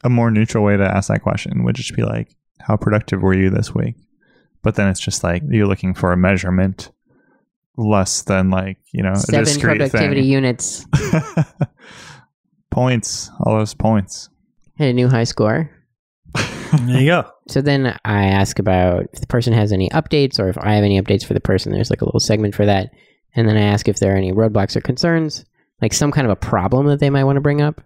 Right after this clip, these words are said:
Speaker 2: and then talk professional development. And then lastly, and with, like, some kind of a question to just sort of mix things up. It's different every time. Like,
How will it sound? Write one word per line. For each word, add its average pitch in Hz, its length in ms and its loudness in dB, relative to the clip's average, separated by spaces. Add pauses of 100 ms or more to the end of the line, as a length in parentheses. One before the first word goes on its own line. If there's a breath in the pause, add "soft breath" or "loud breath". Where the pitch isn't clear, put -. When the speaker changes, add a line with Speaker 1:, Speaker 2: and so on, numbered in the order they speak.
(460)
Speaker 2:
and 104 120 0
then 98 380 2
talk - 220 -2
professional 95 400 -2
development. 123 640 0
And 104 160 2
then 95 440 2
lastly, 95 760 2 (460 loud breath)
and 95 240 0
with, - 260 -6
like, - 160 -6 (100)
some 104 220 -4
kind 107 120 0
of 104 40 0
a 95 60 -2
question 107 320 -2
to 104 100 0
just 123 160 0
sort 107 140 0
of 98 80 -4
mix 92 180 -6
things - 220 -2
up. - 180 0
It's - 220 -12
different 131 320 -2
every 143 160 2
time. 151 360 -2 (1000)
Like, - 180 -4